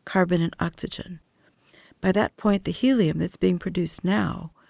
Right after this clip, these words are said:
will have fused together to form carbon and oxygen nuclei, and the sun will be left as a bare, very hot ball of carbon and oxygen. When I say very hot, I mean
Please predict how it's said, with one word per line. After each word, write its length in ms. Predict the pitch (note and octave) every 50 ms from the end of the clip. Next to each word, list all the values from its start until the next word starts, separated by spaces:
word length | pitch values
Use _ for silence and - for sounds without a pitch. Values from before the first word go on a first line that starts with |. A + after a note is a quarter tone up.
| _ _ _ _ _ _ _ _ -
will 140 | - F#3+ F#3
have 220 | F#3 F#3 F3+ E3
fused 500 | - - - - - A3 A3 G#3+ F#3+ -
together 480 | - F#3 - F#3 G3+ G3+ F3 D#3+ - -
to 160 | - - F3+
form 300 | - - F#3+ F#3 F3+ E3
carbon 380 | - - - F#3+ F#3 E3+ F3 D#3+
and 140 | D#3+ - -
oxygen 500 | - G#3+ - - - - - - - C#3
nuclei, 640 | C#3 - - - - - - - - - - D#3+ - _ _ _ _ _ _ _ _ _ _ _ _ - _ _ _ _ _ -
and 180 | - F3+ F3+ F3+
the 60 | F3+
sun 240 | - - G#3+ G#3 G3
will 100 | G3+ F#3+
be 140 | E3+ F#3+ F3+
left 500 | F3 F#3 F#3 F#3 - - - - - - _ _ - -
as 200 | - F3+ F3 -
a 40 |
bare, 560 | F#3 - - F#3+ G3 G3 G3 G3 F#3+ F#3+ F#3+ - _ _ _ _ _ _ _ -
very 280 | F3 F#3+ A3 A3+ G3+
hot 300 | E3 - E2 D#2 - - _ _ _
ball 420 | - E2+ F2 F2 E2 - - D#3+ - _ - - - - - _ _ _
of 300 | - - - - - - _ _ -
carbon 340 | - - F3+ F3+ E3+ F3 E3
and 120 | D#3 - -
oxygen. 500 | - E3+ - - - - - - - - - _ _ _ _ _ _ _ _ _ _ _ _ - _ _ _ _ _ _
When 160 | - F3+ F#3+
I 100 | G3+ G3+
say 180 | G3 - D#4 D4+
very 260 | B3 A3+ G#3+ G3 F3+
hot, 360 | F3 - - G#3 F3+ E3+ - -
I 160 | - - F3
mean 340 | E3+ F3 F3+ F3+ F3+ E3+ E3+